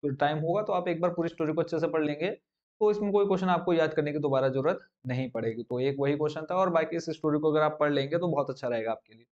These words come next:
तो most important, अ, अगला जो question रहने वाला है, एक तो इस question को आप पढ़ लीजिएगा, मैं ये नहीं कह रहा हूँ इसको आप याद करो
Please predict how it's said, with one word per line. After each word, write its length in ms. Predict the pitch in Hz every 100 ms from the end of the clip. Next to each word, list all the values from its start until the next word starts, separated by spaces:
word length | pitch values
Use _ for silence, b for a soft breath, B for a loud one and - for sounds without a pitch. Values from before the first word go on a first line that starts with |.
| _ _ _ _ _ _ -
तो 380 | 165 165 151 160
most 180 | 190 190
important, 460 | 180 175 185 165
अ, 240 | 143 143 147
अगला 200 | 151 160
जो 100 | 156
question 260 | 151 156
रहने 200 | 147 143
वाला 220 | 147 143
है, 200 | 139 180 - _ _ _ _ _ _ _ _ _ _ _ -
एक 160 | 170 180
तो 60 |
इस 80 | 190
question 240 | 185 175
को 80 | 175
आप 160 | 180 180
पढ़ 100 | 127
लीजिएगा, 300 | 120 120 131
मैं 140 | 143
ये 120 | 147
नहीं 120 | 151 151
कह 60 |
रहा 100 | 151
हूँ 80 | 151
इसको 140 | 147
आप 120 | 143 139
याद 180 | 127
करो 320 | 127 151 175